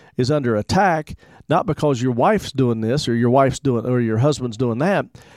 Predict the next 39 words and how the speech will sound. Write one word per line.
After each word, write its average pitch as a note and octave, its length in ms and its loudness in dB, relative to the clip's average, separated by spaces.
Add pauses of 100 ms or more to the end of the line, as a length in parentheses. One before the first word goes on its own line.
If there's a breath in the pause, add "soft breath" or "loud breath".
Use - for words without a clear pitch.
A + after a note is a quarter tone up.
(260 loud breath)
Your, D3 260 0
your C#3+ 220 0
battle G3 360 2
doesn't D3+ 320 0
have C#3 240 2
a C#3+ 40 0
face. A#3+ 600 -2
It E3 180 0
doesn't F#3+ 320 2
have E3+ 260 0
two F#3 260 2
eyes E3+ 360 2
and C#3 120 0
a C3 60 -2
nose E3+ 380 2
and D3 100 -2
a - 20 -4
mouth. D#3 440 -2 (340 loud breath)
We're F3+ 240 4
dealing D#3 360 0
with C#3+ 160 -4
the E3+ 100 -2
spiritual C#3+ 500 0
realm. D3 380 0
The A2+ 100 -4
spiritual F3 500 -2
realm D3 280 -2
is C3 100 -6
trying C#3+ 360 -2
to E3+ 80 -4
destroy C3 360 -2
your D3 200 0
home, C3 380 2
your A#2 160 -6
kids, E3 460 -4
your B2 120 -6
marriage, C#3 420 -4
your A2+ 80 -6
finances. D#3+ 600 -4